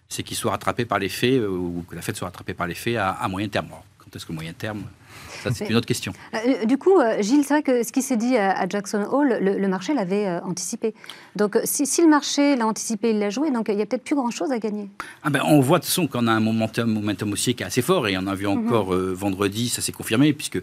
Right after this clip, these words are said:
Speaker 1: pour en parler, euh, on a un leadership de plus en plus étroit et centré sur, euh, sur la technologie américaine.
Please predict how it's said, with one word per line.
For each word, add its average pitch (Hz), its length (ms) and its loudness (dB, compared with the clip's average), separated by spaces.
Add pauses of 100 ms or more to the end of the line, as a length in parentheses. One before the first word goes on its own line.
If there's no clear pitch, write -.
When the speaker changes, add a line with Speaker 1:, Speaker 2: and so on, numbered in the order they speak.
(440)
Speaker 1:
pour 85 100 -10
en 87 60 -10
parler, 107 380 2
euh, 95 220 0 (280)
on 95 160 0
a 104 80 6
un 107 340 2
leadership 101 400 -2
de 113 80 -2
plus 104 160 -10
en 101 60 -4
plus 98 180 -10
étroit 120 480 0
et 92 60 0
centré 101 400 -6
sur, - 180 -6
euh, 95 160 -2
sur 95 140 -4
la 90 40 -4
technologie 92 460 -4
américaine. 107 500 0